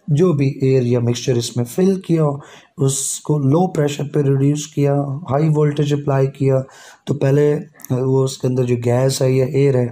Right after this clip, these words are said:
उसने ग्लो किया। और अगर इसमें air fill करें जो normal air है हमारे atmosphere में,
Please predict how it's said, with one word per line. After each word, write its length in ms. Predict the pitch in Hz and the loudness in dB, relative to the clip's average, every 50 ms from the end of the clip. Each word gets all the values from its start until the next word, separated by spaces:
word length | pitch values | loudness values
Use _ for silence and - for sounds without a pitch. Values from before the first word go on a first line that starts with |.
| - - - - - | -8 -14 -20 -18 -10
उसने 260 | - - - 180 170 156 | -10 -4 -2 0 0 0
ग्लो 500 | 135 123 120 131 156 180 202 208 185 - - | -2 -2 0 2 4 4 4 4 2 -2 -4
किया। 240 | 123 120 110 104 110 - - - - - - - _ - | -4 -4 -4 -4 -6 -10 -16 -20 -20 -20 -20 -20 _ -4
और 400 | - 131 131 131 131 131 127 127 - | 0 0 2 2 2 2 0 -2 -4
अगर 220 | 127 120 131 131 | -4 -2 0 0
इसमें 420 | 139 139 135 - 160 135 135 139 143 - | 0 0 -2 -2 0 -2 -2 -2 0 0
air 220 | 175 214 220 220 | 2 2 4 2
fill 280 | 208 - - 190 190 185 | 0 0 0 2 0 2
करें 240 | 185 180 165 170 165 | 0 0 -2 0 0
जो 120 | 156 151 | 0 2
normal 440 | 135 127 123 123 131 139 143 147 143 143 | 2 2 0 0 0 0 0 0 0 2
air 220 | 139 143 143 131 | 2 2 2 2
है 220 | 127 127 123 123 - - - - - - - | 2 0 0 -2 -6 -16 -20 -20 -18 -8 -4
हमारे 280 | 120 123 120 123 123 | -2 0 0 0 0
atmosphere 680 | 123 123 120 120 - 139 139 135 - - 139 131 131 127 | 0 -2 -4 -2 -2 -2 -2 -2 -2 -2 0 0 0 0
में, 200 | 123 120 120 | 0 -2 -4